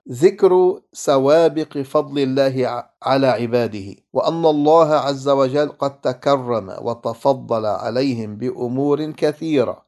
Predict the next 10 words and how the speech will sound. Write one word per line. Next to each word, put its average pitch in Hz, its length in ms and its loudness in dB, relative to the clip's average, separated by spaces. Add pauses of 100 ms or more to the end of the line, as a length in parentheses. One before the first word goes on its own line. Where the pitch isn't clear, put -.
(140)
من 143 240 0
عافية 135 640 0
وهداية 127 1080 -2
وصلاح 120 880 -4
حال 139 760 0
وأرزاق 117 920 -2
من 123 360 -4
الأموال 120 1040 -2
وإنجازات 175 960 4
كثيرة، 160 760 0